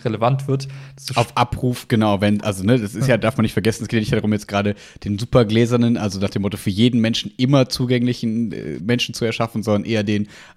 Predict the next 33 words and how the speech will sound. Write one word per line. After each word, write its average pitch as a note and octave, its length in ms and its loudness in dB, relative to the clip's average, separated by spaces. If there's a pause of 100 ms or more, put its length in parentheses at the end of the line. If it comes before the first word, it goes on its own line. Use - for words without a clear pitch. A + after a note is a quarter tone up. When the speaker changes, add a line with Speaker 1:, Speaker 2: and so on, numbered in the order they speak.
(120)
Speaker 2:
auf A2+ 180 -2
Knopfdruck, A#2 680 -2 (360)
auf G2+ 280 -4
sichere A2 440 0
Art A2+ 200 -4
und G2+ 100 -6
Weise G#2 260 -2
Daten A2 340 -2
bereitstellen G2+ 560 0
zu - 100 -6
können, G2 300 -2
wenn F#2 120 -6
du F#2 60 -6
das F#2 180 -4
möchtest, F#2 360 -4
so, - 80 -14
ne? - 60 -20
Speaker 1:
Genau, C3+ 260 0
und C#3 380 -2
das D3 180 2
halt C#3+ 220 2
auch B2+ 220 -2
Speaker 2:
Mhm. - 60 -10
Speaker 1:
auf B2+ 260 -6
einer, A2+ 300 -8 (240)
auf B2+ 160 -14
einer - 220 -8
Ebene, D3 560 -2
die C3 320 -4
halt A#2 240 -8
zwischen C#3+ 560 -6
Parteien C3 520 -4
einfach, B2 500 -10